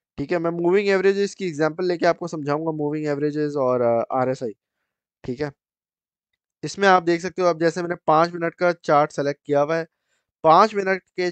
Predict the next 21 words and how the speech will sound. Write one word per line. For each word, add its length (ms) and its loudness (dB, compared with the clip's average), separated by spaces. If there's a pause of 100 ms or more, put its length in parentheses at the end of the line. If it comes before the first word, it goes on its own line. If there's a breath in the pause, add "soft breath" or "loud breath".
(100)
चार्ट 460 6
में 260 -6 (120)
अगर 340 -2
तो 140 -6
हम 180 -6 (220)
आरएसआई 720 0 (100)
और 540 0 (480)
सपोर्ट 400 -2
और 120 0
रेजिस्टेंस 500 -6
को 100 -2
लेते 300 -2
हुए 240 0
ट्रेडिंग 500 0
करते 340 -2 (140)
हैं, 240 -4 (720)
तो 40 -8
फर्ज 380 2
करें 280 2
भाई 180 4 (180)
ये 300 0